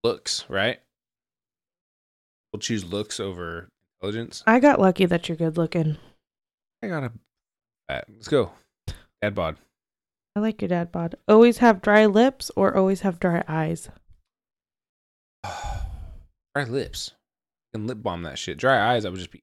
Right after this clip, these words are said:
Speaker 1: itching nonstop.
Speaker 2: Mm-hmm. All right, let's see what they say.
Speaker 1: Say, what's it say?
Speaker 2: Seventy-eight percent would rather have dry lips.
Speaker 1: Yeah, eyes, I feel like, would just be
Speaker 2: Oh, that's
Speaker 1: obnoxious.
Speaker 2: miserable.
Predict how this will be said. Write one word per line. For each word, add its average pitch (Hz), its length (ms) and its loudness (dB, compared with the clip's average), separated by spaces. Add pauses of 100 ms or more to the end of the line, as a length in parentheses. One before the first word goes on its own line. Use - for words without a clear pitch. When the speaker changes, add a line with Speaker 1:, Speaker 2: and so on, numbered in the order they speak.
Speaker 1:
itching 87 260 -12
nonstop. 80 440 -4
Speaker 2:
Mm-hmm. 196 540 -2
All 175 60 -4
right, 196 200 0
let's 196 180 -6
see 196 80 -8
what 208 120 -4
they 240 100 -2
say. 302 640 0 (840)
Speaker 1:
Say, 107 200 -4
what's 95 160 -8
it 82 80 -16
say? 101 280 -4 (600)
Speaker 2:
Seventy-eight 262 460 0
percent 262 400 -2
would 214 120 -2
rather 202 240 0
have 196 200 -2
dry 208 240 2
lips. 226 460 -2 (280)
Speaker 1:
Yeah, - 100 -12
eyes, 220 360 -4
I 147 40 -6
feel 147 200 -4
like, 127 160 -6
would 117 120 -6
just 113 200 -10
be 104 340 -2
Speaker 2:
Oh, 220 280 6
that's 104 180 4
Speaker 1:
obnoxious. - 60 -2
Speaker 2:
miserable. 214 640 6